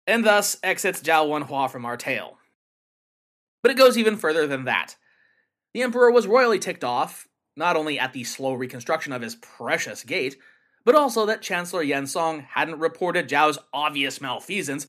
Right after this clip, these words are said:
at being so bad at gate building while suppressing piracy thirteen hundred miles away. As such, in spite of the fact that Chancellor Yan had a long and spotless career record of imperial service,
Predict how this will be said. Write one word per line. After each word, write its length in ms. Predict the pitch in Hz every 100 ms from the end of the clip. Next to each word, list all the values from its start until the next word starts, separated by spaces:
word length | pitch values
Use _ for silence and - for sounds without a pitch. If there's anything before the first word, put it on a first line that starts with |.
| _
at 200 | 156 -
being 180 | 165 170
so 200 | 151 160
bad 280 | 135 151 156
at 160 | -
gate 220 | 151 185
building 260 | 135 156 156
while 140 | 147
suppressing 420 | 156 151 139 175 147
piracy 380 | 151 160 156
thirteen 300 | 165 170 165
hundred 220 | 160 180 180
miles 220 | 196 190
away. 400 | 214 254 143 - _ _ _ _ _ _ _ _ _
As 160 | -
such, 380 | - 247 175 - _ _ _ _
in 100 | 226
spite 440 | - - 320 269
of 100 | 226
the 80 | 220
fact 260 | 214 175 180
that 140 | 220
Chancellor 400 | - 180 175 170
Yan 320 | 143 160 143
had 240 | 139 151 135
a 80 | 131
long 560 | 127 143 196 196 185
and 120 | 127
spotless 640 | 117 - - 214 - 127 -
career 480 | 135 131 175 135
record 420 | 139 143 143 120 120
of 220 | 120 113
imperial 440 | 120 131 131 110
service, 520 | - 277 226 101 -